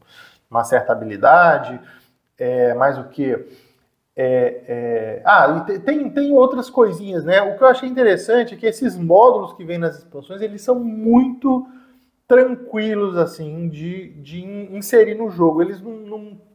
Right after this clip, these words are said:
pesam muito o jogo, né? Não é aquela expansão que, nossa, né? Ele vai acrescentar ali coisinhas diferentes, né? Interessantes, mas que não vão,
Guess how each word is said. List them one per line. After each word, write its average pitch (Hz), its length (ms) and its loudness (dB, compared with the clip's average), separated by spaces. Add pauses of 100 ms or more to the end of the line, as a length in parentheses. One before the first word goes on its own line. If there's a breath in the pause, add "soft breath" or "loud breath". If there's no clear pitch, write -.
pesam 196 540 6
muito 143 500 -10
o 127 100 -16
jogo, 113 360 -12
né? 143 140 -12
Não 160 100 -2
é 170 40 2
aquela 175 200 0
expansão 151 560 -8
que, 139 260 -20 (300 loud breath)
nossa, 131 640 0
né? 160 280 -2 (840 loud breath)
Ele 156 180 2
vai 151 160 6
acrescentar 151 680 2
ali 135 220 -2 (360)
coisinhas 180 1080 -2
diferentes, 185 760 -4 (460 loud breath)
né? 160 500 0
Interessantes, 170 840 0
mas 202 460 2
que - 200 -12
não 226 280 -2
vão, 185 560 2